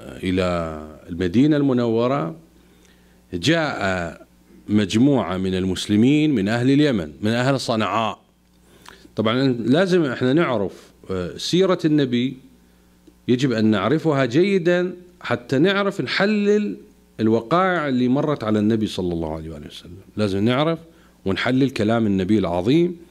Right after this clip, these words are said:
إذن لازم نعرف سيرته وقيمة هاي الكلمة من خلال معرفتنا لسيرته.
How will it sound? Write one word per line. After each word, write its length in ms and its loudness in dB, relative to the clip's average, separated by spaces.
إذن 280 2
لازم 340 2
نعرف 480 -2
سيرته 520 0
وقيمة 520 2
هاي 120 0
الكلمة 640 0
من 160 0
خلال 300 0
معرفتنا 420 0
لسيرته. 560 -2